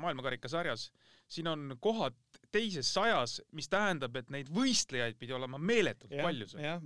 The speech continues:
Speaker 2: seda ma ütlengi, et see, eriti just need esimesed kaks etappi, et seal oligi neid, äh, stardis oli üle kahesaja mehe, noh. Ja,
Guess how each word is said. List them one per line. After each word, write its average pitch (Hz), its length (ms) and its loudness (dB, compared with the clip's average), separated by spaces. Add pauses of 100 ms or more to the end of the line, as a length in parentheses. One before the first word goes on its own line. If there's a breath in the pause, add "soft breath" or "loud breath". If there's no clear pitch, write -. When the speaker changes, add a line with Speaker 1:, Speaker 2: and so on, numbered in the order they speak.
Speaker 2:
seda 185 300 -2
ma 202 100 -2
ütlengi, 139 380 -6
et - 160 -12
see, 135 80 -6 (680 soft breath)
eriti 151 460 -2
just 131 160 -12
need 143 100 -4
esimesed 143 460 -6
kaks 185 320 -4
etappi, 139 480 -10
et - 160 -14
seal 143 240 -2
oligi 147 420 -4
neid, 123 380 -8
äh, 131 320 -4
stardis 156 480 0
oli 139 160 -4
üle 151 160 -4
kahesaja 139 500 -6
mehe, 156 300 -6
noh. 120 100 -14 (520 soft breath)
Ja, 123 680 -2